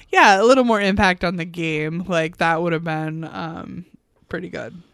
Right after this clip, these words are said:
So, uh, then you get Haley and Caitlin talking outside,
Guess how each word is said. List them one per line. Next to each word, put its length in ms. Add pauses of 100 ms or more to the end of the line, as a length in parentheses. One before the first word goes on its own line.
(1160)
So, 680 (840)
uh, 420
then 220
you 100
get 440 (1300)
Haley 500
and 120
Caitlin 460
talking 400
outside, 920